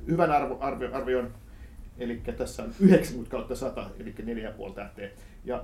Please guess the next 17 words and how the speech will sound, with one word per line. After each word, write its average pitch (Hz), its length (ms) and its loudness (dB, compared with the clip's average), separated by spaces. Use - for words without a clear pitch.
sit - 220 -12
taas 113 220 -6
on 117 100 -4
taas 120 260 -8
tämmösiä, 120 420 -4
niinku, 117 280 -6
kahden 127 420 2
tähden 110 340 -6
arvioita 98 480 -8
on 110 100 -8
sitten 107 360 -10
tullut 117 460 -6
useammat 117 540 -4
Varietyltä 110 560 -2
ja, 101 160 -8
ja, 127 120 -4
tota, 120 400 -6